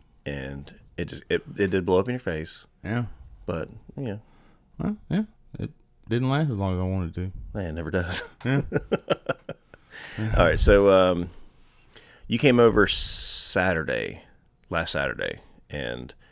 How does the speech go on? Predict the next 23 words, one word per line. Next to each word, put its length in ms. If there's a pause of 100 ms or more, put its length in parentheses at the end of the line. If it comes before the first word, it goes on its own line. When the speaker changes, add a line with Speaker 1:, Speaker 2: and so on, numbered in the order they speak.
(480)
Speaker 1:
uh, 240
we 140
were 260
watching 420
the 80
pay-per-view, 540
we 80
were 60
having 160
a 40
few 140
drinks, 400
we 60
were, 60
everybody 200
was 100
having 140
a 40
good 120
time, 280
cooked 200
some 140
wings. 540